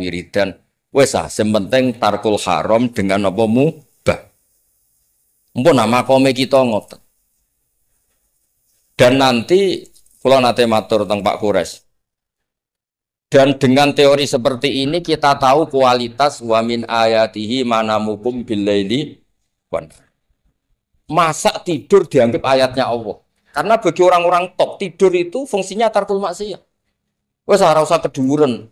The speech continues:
litaqawi al ibadah. Wong lile langsung rokok, kok taqawi, taqawi piye?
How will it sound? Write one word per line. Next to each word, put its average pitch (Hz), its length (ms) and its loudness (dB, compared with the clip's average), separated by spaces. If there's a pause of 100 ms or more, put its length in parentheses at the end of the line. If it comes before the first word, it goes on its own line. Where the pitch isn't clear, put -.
litaqawi 175 640 2
al 165 240 0
ibadah. 156 480 0
Wong 156 160 0
lile 220 240 2
langsung 220 320 -4
rokok, 220 320 -8
kok 127 120 -14
taqawi, 139 360 0
taqawi 110 480 -2
piye? 135 400 -4